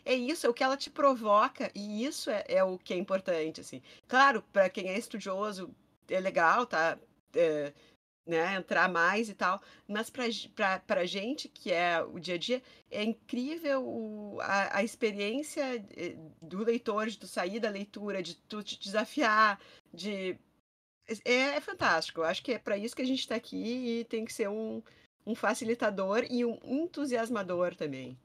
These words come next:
Pra gente também não, às vezes, assim, "Pá, tá difícil, tá chato, tá não", a-, assim, é, é,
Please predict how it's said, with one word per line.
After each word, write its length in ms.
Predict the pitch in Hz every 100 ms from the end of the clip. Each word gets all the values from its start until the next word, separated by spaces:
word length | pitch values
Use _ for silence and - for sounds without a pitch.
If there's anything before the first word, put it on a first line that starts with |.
| _ _ _
Pra 140 | - 170
gente 320 | 180 185 -
também 500 | - 190 190 202 208 - - _
não, 840 | 190 202 202 208 196 190 185 180 - -
às 140 | 196
vezes, 260 | 190 220 226
assim, 160 | -
"Pá, 440 | 214 - 254 262 233
tá 180 | - 208
difícil, 720 | 196 185 - 226 247 254 185
tá 180 | - 165
chato, 680 | - - 190 208 220 220 190
tá 340 | - 165 165
não", 120 | 170 165 - - - _ _ _
a-, 300 | - 180 -
assim, 240 | 175 - 240
é, 160 | - 185
é, 580 | 196 190 - - 190 185